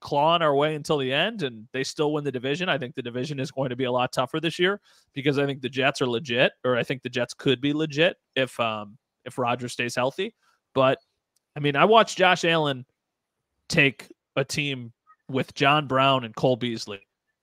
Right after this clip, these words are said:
as their wide receivers to the playoffs. So I'm not really counting him out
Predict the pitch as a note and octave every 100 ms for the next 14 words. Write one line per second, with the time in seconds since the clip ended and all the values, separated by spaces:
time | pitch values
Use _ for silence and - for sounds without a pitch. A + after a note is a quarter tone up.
0 | _ - C3+ C3 B2+ B2+ B2 A#2+ C3 A#2
1 | G#2+ G2+ - A#2 - A2 G2+ F#2+ - -
2 | _ - A2+ G#2 - _ _ _ - C#3
3 | F#3+ E3 E3+ D3+ - D#3+ C3+ C3 B2+ G#2+